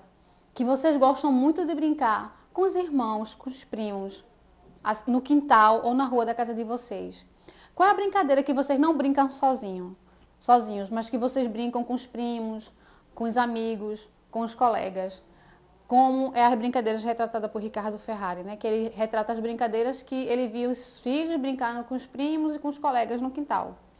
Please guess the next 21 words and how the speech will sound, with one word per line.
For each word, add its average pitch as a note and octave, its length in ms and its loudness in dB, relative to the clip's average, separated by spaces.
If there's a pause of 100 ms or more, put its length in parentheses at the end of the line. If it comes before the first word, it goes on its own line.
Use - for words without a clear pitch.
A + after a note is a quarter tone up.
(300)
Então, C4 120 -2
vocês D4 220 2
vão D#4+ 80 4
pensar D4+ 220 2
na C#4 80 4
brincadeira C4+ 420 4
que C4 80 -6
vocês B3 380 2
mais C#4+ 320 2
gostam G3 580 0 (640)
e G#3+ 120 -8
vocês A#3 400 0
vão G#3 360 -6 (320)
desenhar A#3 720 0 (480)
e A3 80 -10
depois A#3+ 300 0
vocês B3+ 300 -6
podem B3 320 -4
colorir C#4+ 420 0
e C#4+ 60 -4
pintar, C#4+ 480 -10